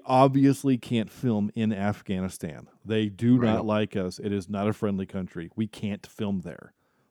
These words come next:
Speaker 1: Uh, it, when we pulled out, and this is not a political statement, Trump, President Trump said, "We're leaving Afghanistan. We've been there twenty years. It's time to leave."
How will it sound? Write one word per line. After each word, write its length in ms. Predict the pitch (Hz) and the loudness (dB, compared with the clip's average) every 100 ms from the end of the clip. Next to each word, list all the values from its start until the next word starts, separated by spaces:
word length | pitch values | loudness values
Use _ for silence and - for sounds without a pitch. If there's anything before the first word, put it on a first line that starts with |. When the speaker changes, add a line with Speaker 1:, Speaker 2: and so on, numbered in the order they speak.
| - | -10
Speaker 1:
Uh, 200 | 92 87 - _ _ | -8 -10 -16 _ _
it, 220 | - 120 117 _ _ _ | 0 0 0 _ _ _
when 200 | 113 113 | -2 2
we 120 | 127 | 0
pulled 280 | 123 147 139 | 4 4 6
out, 280 | 123 113 - _ _ _ - | 4 2 -2 _ _ _ -4
and 100 | 98 | -2
this 80 | 104 | 0
is 80 | |
not 120 | 117 123 | 2 2
a 40 | |
political 380 | 123 139 135 139 | 2 2 2 -2
statement, 440 | - 123 101 98 - _ _ _ - | 0 -2 -2 -8 -12 _ _ _ -20
Trump, 360 | - 131 123 123 _ _ - - | -4 0 0 -2 _ _ -20 -6
President 380 | - 131 131 123 | 4 4 4 2
Trump 220 | 143 123 | 2 2
said, 380 | - 120 107 98 - - | 2 4 4 2 -12 -2
"We're 180 | 117 | 2
leaving 460 | 120 123 135 127 123 | 4 6 8 6 4
Afghanistan. 600 | 117 110 110 107 98 87 | 2 2 0 0 0 -6
We've 120 | 92 | -2
been 140 | 117 120 | 0 0
there 100 | 131 | 0
twenty 320 | - 139 139 | 0 2 4
years. 460 | 131 120 113 - _ _ | 4 4 2 -6 _ _
It's 200 | - 113 | -8 -8
time 280 | - 110 104 | -4 -2 0
to 80 | 104 | -2
leave." 380 | 107 95 76 - | -2 -4 -6 -16